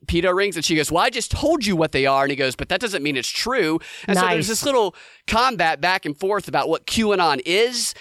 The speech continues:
Speaker 1: and what it isn't. And at one point she was like, "Th-, but they, they, they believe that the Democrats are, s-, are satanic or something.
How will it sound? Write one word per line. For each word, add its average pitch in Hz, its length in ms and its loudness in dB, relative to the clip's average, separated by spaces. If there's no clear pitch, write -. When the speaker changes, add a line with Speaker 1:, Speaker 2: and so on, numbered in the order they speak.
Speaker 1:
and 170 160 -2
what 165 140 2
it - 160 -4
isn't. 220 540 -2
And 170 120 2
at 165 100 0
one 202 260 0
point 220 320 0
she 208 120 -2
was 170 200 0
like, 151 240 0
"Th-, 160 200 -2
but 208 180 0
they, 196 120 2
they, 196 220 0
they 180 160 0
believe 175 400 -2
that 170 120 -4
the 160 80 -2
Democrats 175 520 0
are, - 20 -6
s-, - 220 -4
are 156 80 -2
satanic 180 580 -2
or 135 80 -2
something. 113 480 -4